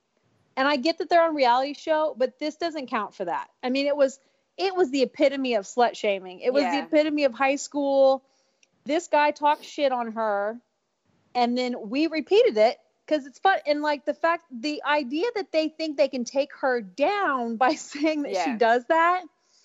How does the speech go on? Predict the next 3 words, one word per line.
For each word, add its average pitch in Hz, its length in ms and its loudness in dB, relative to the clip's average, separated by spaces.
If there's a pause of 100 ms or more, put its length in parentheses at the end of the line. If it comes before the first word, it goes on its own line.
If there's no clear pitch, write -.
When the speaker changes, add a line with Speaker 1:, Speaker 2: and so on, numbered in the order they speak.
(640)
Speaker 1:
is 311 240 -4
ridiculous 247 1000 -6 (600)
and 254 240 -4